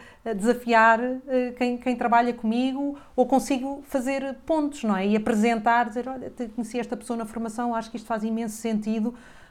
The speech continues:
vocês conhecerem porque, e, e, porque podem encontrar aqui pontos em, em comum para trabalharmos."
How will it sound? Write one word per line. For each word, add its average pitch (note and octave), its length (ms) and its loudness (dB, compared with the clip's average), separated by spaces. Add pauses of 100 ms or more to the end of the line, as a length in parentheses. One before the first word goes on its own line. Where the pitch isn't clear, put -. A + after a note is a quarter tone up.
vocês A3+ 340 0
conhecerem A#3 480 0
porque, A3 360 -8
e, A#3 280 -10
e, - 420 -14
porque - 240 -12
podem A3 380 6
encontrar G#3+ 400 2
aqui G#3+ 200 -4
pontos G#3+ 500 -2
em, G#3+ 340 -4
em G#3+ 60 2
comum A3 300 -2
para A3+ 280 -2
trabalharmos." A3 580 0